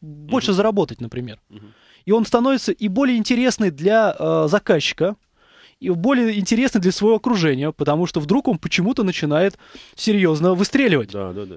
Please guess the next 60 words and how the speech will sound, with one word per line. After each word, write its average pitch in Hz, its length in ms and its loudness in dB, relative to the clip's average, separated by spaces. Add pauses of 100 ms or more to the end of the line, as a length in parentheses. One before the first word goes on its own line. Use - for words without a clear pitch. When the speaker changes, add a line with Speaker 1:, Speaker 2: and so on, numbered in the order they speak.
Speaker 1:
Когда 180 240 2
все 269 180 4
остальные 220 540 2 (180)
спокойно 208 760 2
говорят: 160 240 -4
"Ну, 285 240 -4
попей 285 300 -4
чайку, 208 300 -6
успокойся, 143 560 -4
что - 180 -10
ты, 220 80 -10
куда 247 280 -2
ты 147 220 0
рвешься", 156 520 -2
да? 170 320 -2
А 117 60 -8
он 214 360 2 (320)
рьяно 220 480 2
Speaker 2:
У 196 40 -2
Speaker 1:
книжку 165 320 2
Speaker 2:
него, 185 100 2
Speaker 1:
за 196 60 2
Speaker 2:
у 196 40 -2
Speaker 1:
книжкой, 170 300 0
Speaker 2:
не-, 165 80 2
да, 170 140 6
Speaker 1:
да. 143 60 6
Speaker 2:
у 147 40 2
него 160 120 2
так 160 140 0
много 170 220 0
уже 151 220 2
информации, 165 680 2
да, 156 140 4
ее 143 220 2
Speaker 1:
<laughs> - 20 4
Speaker 2:
надо 147 200 2
до 143 80 0
кого-то, 151 320 2
до, 135 120 0
на 147 180 0
Speaker 1:
Да, - 0 -
Speaker 2:
кого-то 170 340 2
Speaker 1:
да, 147 120 4
да, 139 60 4
да, - 0 -
да, 151 40 2
Speaker 2:
обрушить. 135 560 2
Speaker 1:
да. 101 60 -6
Speaker 2:
Он 95 40 -6
говорит: 95 180 -10
"Ты 139 120 -8
че 196 160 -2
такой 185 240 0
умный 151 260 0
стал? 92 240 -2
Я 98 160 0
быстро 156 440 -4
читаю 170 540 -2
теперь". 123 440 -8